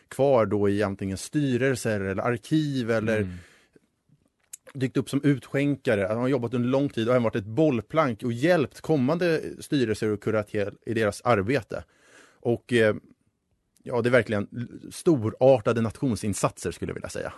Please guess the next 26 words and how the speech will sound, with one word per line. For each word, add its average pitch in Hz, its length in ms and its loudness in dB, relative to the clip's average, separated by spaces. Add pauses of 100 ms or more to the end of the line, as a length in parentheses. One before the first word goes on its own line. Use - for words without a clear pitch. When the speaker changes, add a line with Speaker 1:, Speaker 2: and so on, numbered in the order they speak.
Speaker 2:
Mm. 98 220 -12 (480)
Speaker 1:
Och 113 120 -4
sen 131 140 4
den 127 180 6 (480)
högst - 320 0
upp 135 240 2
är, 107 380 6 (1040)
eh, 101 240 4 (100)
första - 360 4
klassen 120 460 2
i 120 40 -6
guld 101 320 0
i 92 40 -6
kedja. 107 500 0 (680)
Jag 135 160 0
vet 147 140 6
att 135 60 0
den 120 80 0
här 107 80 2
är 104 40 0
väldigt 101 240 0
sällsynt 107 640 -2
att 90 80 -4
delas 87 300 -6
ut. - 320 -16 (1000)
Ja, 123 480 4